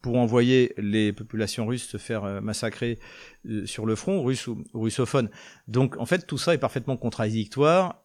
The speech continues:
avec la réalité des faits, encore une fois, cette dictature du réel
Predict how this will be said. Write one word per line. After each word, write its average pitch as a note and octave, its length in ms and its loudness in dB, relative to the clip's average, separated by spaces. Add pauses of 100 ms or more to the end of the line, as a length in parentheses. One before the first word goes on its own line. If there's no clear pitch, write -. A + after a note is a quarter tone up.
avec A#2 360 0
la A#2 140 2
réalité A2 480 0
des A2+ 140 -2
faits, A#2+ 260 -2
encore G#2+ 220 -4
une F#2 60 -4
fois, B2+ 240 -2
cette G#2 240 -8
dictature A#2+ 680 -6
du A#2+ 160 -4
réel B2+ 420 4